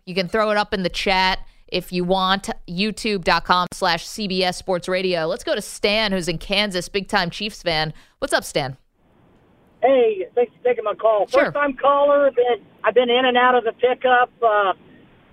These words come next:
Speaker 2: I, I'm a Chi-, again, I'm a Chiefs fan. Hope the Chiefs win. But, uh, you know, if, uh, the, the Chiefs can't dig themselves in a hole like they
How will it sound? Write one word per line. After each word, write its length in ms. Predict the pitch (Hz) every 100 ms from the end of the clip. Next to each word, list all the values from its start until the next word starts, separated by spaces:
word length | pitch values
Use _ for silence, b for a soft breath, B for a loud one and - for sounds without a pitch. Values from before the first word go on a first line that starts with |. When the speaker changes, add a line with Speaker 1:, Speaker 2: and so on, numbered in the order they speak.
| _ _ _ _ -
Speaker 2:
I, 140 | 240
I'm 120 | 254
a 40 | 254
Chi-, 280 | - 269 233
again, 240 | - 247
I'm 120 | 226 226
a 40 |
Chiefs 320 | - 294 277 -
fan. 260 | 285 277 269
Hope 180 | 247 269
the 60 | 453
Chiefs 220 | 277 269 -
win. 580 | 247 269 269 269 262 247 _ _ _ _ _ _ _
But, 300 | 226 233 226 -
uh, 240 | 240 220 214 208
you 120 | 254
know, 380 | 254 254 254 - _
if, 200 | - 220 - -
uh, 480 | 233 220 214 202 180 - - - _ _ _ -
the, 100 | 208 - -
the 80 | 214 -
Chiefs 180 | 269 269 -
can't 300 | 254 254 240 _ _ _ _ _ _ _ _ _ _
dig 160 | 233 254
themselves 420 | 247 - 262 240 240
in 60 |
a 20 | 233
hole 400 | 196 240 254 269 262 _ _ _ _ _ _ _ _ _ _ _ _ _
like 160 | 226 233
they 100 | 233